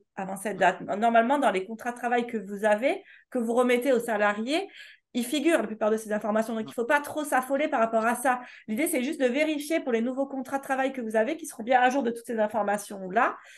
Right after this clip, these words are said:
Et s'il manque certaines informations, de les compléter, en fait, par la remise d'un document à, à vos salariés. Au-delà de ces informations dans les sept jours, on en a d'autres qui, normalement, doivent être communiquées au plus tard un mois à compter de l'embauche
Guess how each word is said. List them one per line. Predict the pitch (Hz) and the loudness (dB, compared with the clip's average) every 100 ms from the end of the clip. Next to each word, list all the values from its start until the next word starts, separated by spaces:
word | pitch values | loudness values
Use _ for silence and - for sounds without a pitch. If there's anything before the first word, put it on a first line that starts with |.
| - - | -20 -4
Et | 233 | -2
s'il | 226 294 285 | 0 0 4
manque | 285 285 | 4 4
certaines | 269 247 226 | 2 0 0
informations, | 226 208 196 - 320 | 0 0 0 0 -2
de | 339 | 0
les | 233 202 | 0 0
compléter, | 262 247 247 302 | -2 -4 -4 0
en | 262 | 2
fait, | 277 285 | 0 0
par | 254 | 4
la | 214 | 4
remise | 233 262 | 2 -4
d'un | 240 208 | -2 -4
document | 208 - 226 262 262 | -6 -8 -8 -8 -6
à, | - 214 190 | -2 0 -2
à | |
vos | 208 | -4
salariés. | 233 233 220 214 180 - _ _ _ _ - - _ _ _ _ _ _ - | -4 -2 -2 -2 -8 -14 _ _ _ _ -20 -20 _ _ _ _ _ _ 2
Au-delà | 285 285 302 | 4 4 2
de | |
ces | 285 | 2
informations | 285 285 277 277 269 | 2 4 4 2 2
dans | |
les | 247 233 | 0 0
sept | 262 254 | 0 -2
jours, | 294 381 403 | 0 0 0
on | 262 | 0
en | 262 | 2
a | 254 247 | 2 2
d'autres | 320 415 | 0 -4
qui, | - 277 | -6 -2
normalement, | 262 247 311 | 0 0 0
doivent | 277 | 2
être | 233 233 | 0 -2
communiquées | 269 262 277 302 349 | -4 -4 -4 -2 0
au | 240 240 | 0 0
plus | 277 | 0
tard | 285 339 339 - | 4 4 2 2
un | 330 | 2
mois | 320 285 294 - - | 6 6 6 4 -2
à | 233 | -4
compter | 240 240 254 | -4 -6 -2
de | 233 | 0
l'embauche | 226 214 226 - - | 0 2 2 2 -2